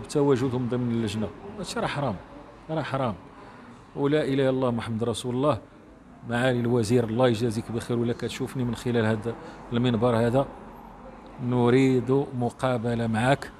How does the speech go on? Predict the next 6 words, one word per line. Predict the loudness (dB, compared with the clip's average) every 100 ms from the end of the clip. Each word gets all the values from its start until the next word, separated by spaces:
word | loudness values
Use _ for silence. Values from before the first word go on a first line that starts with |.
| -18 -16 -8
لأجل | 0 0 0 0 2 2 0 -4 -10 -20 -10
باش | 0 0 0 -2
نوضحوا | -2 -2 -6 -6 0 0 -2 -16 -6
المسألة. | -4 -2 -2 -2 -4 -14 -18 -10 0
دابا | 2 4
اليوم | 6 6 4